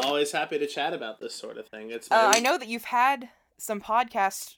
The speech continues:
Speaker 2: like, projects, so if you wanna let people know where they can hear you talk more about this
Speaker 1: Sure.
Speaker 2: kinda stuff.
Speaker 1: I have a Dead Anime Lifestyle podcast,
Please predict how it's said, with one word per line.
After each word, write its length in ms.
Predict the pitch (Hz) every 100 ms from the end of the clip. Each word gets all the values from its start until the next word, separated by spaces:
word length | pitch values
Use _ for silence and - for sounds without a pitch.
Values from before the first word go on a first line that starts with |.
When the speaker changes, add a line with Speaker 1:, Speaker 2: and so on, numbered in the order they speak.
| _
Speaker 2:
like, 400 | 165 156 - - -
projects, 720 | 220 330 165 147 156 - -
so 200 | 185 170
if 100 | 170
you 80 | 208
wanna 160 | 226 220
let 160 | 170
people 220 | 202 180
know 200 | 175 180
where 160 | 180 170
they 80 | 170
can 140 | 170
hear 160 | 185 190
you 100 | 165
talk 300 | 214 180 190
more 200 | 165 220
about 160 | 156
this 180 | 175 165
Speaker 1:
Sure. 80 | 143
Speaker 2:
kinda 160 | 139 143
stuff. 180 | - 175
Speaker 1:
I 40 |
have 160 | 226 190
a 120 | 143
Dead 500 | 127 156 151 147 139 151
Anime 460 | 143 147 143 135
Lifestyle 560 | 127 131 - 131 123 123
podcast, 760 | 127 123 123 - 120 123 -